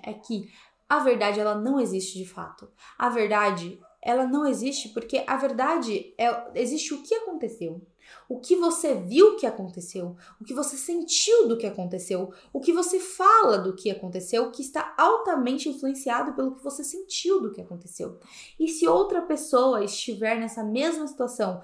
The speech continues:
e for falar, também vai ter o que ela viu que aconteceu, o que ela sentiu e o que ela vai falar do que aconteceu. E isso pode ser completamente oposto.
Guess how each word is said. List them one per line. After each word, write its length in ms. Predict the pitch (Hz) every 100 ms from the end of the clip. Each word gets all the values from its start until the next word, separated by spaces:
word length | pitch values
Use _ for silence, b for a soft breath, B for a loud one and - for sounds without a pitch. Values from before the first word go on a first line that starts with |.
| B B
e 80 | 254
for 320 | - 262 294
falar, 460 | 330 269 214 214 -
também 400 | 302 254 277 349
vai 160 | 294
ter 100 | -
o 120 | 190 185
que 180 | -
ela 220 | 226 214 185
viu 180 | 220
que 80 | 320
aconteceu, 580 | 294 208 196 - 170 175 b b
o 80 | -
que 120 | 214
ela 140 | 240 240
sentiu 600 | - 330 339 - 233 233 B -
e 100 | 311
o 60 |
que 80 | 320
ela 160 | 320 311
vai 140 | 311
falar 520 | - 302 262 254 254 -
do 120 | 220
que 100 | 220
aconteceu. 640 | 196 190 180 - 165 - -
E 160 | 294
isso 160 | 330 -
pode 160 | 277
ser 80 | 277
completamente 480 | 269 254 262 254 262
oposto. 840 | 262 - - 254 262 - - 170